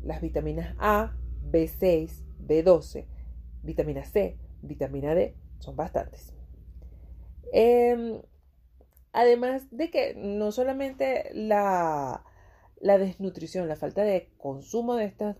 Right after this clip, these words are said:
de estos nutrientes afecta al sistema inmune, sino que dure-, cuando se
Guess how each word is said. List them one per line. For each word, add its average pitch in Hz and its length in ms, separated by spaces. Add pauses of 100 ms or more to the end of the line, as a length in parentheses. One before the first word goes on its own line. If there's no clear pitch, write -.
de 156 100
estos 202 520
nutrientes 180 880 (180)
afecta 165 460
al 208 80
sistema 208 320
inmune, 214 300
sino 180 280
que - 160 (640)
dure-, 180 460
cuando 208 260
se 214 260